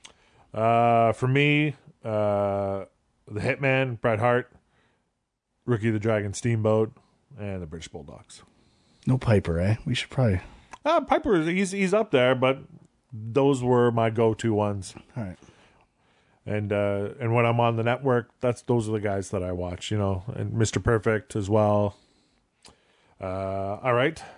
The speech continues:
Speaker 1: Uh, we got one from Jody Crisp, at Jody L Crisp. Wonder if he's related to, uh, Cookie Crisp.
Speaker 2: <laughs> Thought you were gonna say Cocoa Crisp.
Speaker 1: Or Cocoa Crisp.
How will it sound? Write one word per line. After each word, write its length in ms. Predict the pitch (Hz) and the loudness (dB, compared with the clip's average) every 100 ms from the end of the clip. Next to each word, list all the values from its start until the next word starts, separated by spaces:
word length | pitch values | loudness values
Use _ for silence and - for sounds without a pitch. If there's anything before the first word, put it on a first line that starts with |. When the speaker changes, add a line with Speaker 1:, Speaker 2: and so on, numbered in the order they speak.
| - | -8
Speaker 1:
Uh, 380 | 110 104 107 104 | -4 -2 -2 -2
we 60 | |
got 180 | 107 117 | -2 -4
one 200 | 120 110 | -2 -6
from 640 | - 113 110 107 107 104 104 | -2 0 0 -2 -4 -8 -6
Jody 400 | 120 123 117 107 | 0 2 0 -4
Crisp, 460 | - 151 175 - - - _ _ | -2 0 0 -4 -10 -12 _ _
at 380 | - 123 135 - _ 120 | -2 0 0 -8 _ -4
Jody 420 | 110 123 120 120 | 0 2 2 0
L 240 | 107 101 | -2 -2
Crisp. 440 | - - 190 - - - _ _ _ _ | -2 2 2 0 -10 -14 _ _ _ _
Wonder 100 | 131 | -10
if 80 | 151 | -6
he's 220 | 139 120 | -2 0
related 440 | 113 113 110 107 104 | 0 2 4 2 0
to, 280 | - 104 101 | -2 0 0
uh, 180 | 92 90 - | -2 -6 -4
Cookie 260 | 131 104 | -4 -4
Crisp. 380 | - 90 - - - - _ | -6 -6 -6 -12 -14 -14 _
Speaker 2:
<laughs> 280 | _ _ _ - - _ - - - - _ _ 220 - _ _ _ _ _ _ _ - | _ _ _ -4 -4 _ -18 -18 -20 -20 _ _ -12 -12 _ _ _ _ _ _ _ -6
Thought 200 | 127 - | -2 0
you 60 | |
were 20 | 101 | -2
gonna 100 | 104 | -2
say 140 | - - | -6 -2
Cocoa 380 | 123 120 98 85 | 2 2 2 0
Crisp. 480 | - 90 - - | 0 -2 -2 -8
Speaker 1:
Or 100 | 104 | -8
Cocoa 320 | 104 120 98 87 | 0 0 0 -2
Crisp. 320 | - 87 | -2 -2